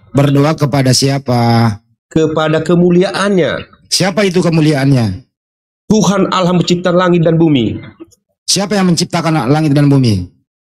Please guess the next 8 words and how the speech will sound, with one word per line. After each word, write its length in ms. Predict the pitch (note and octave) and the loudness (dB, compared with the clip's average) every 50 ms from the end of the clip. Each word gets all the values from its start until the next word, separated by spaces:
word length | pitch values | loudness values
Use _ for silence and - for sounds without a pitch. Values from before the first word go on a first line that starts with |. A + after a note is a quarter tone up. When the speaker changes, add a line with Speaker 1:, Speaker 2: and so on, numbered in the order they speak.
| _ _ - | _ _ 0
Speaker 2:
Tuhan 240 | E3+ E3+ E3 F3 E3+ | 0 0 2 2 2
Yesus. 720 | F3 F3+ F3+ F3 - E3+ D#3+ C#3+ - E2+ - - - - - - - - _ _ _ _ _ _ _ _ _ _ _ _ _ - D3+ D3 C3+ - - _ _ _ _ _ _ _ _ _ _ _ _ - | 2 2 2 0 0 -2 -2 -2 -2 -2 -4 -4 -6 -8 -12 -18 -20 -20 _ _ _ _ _ _ _ _ _ _ _ _ _ -12 -12 -10 -10 -12 -16 _ _ _ _ _ _ _ _ _ _ _ _ -2
Speaker 1:
Yesus 300 | D#3 F3+ F3+ - G#3 - | 0 0 0 0 -2 -2
yang 140 | - F#3+ G3 | 0 0 0
menciptakan 480 | F#3+ F3+ F#3 D#3 C3 G3 F#3+ F3+ F#3 | 0 -2 -2 -4 -4 -4 -2 0 0
langit 200 | F#3 F#3 F#3 F#3+ | 0 0 2 0
dan 120 | F3 F3+ F#3 | 2 2 2
bumi. 480 | G#3 A3 G#3 F3+ C3+ G#2+ F#2 F#2 - | 2 2 2 0 0 -2 -6 -10 -12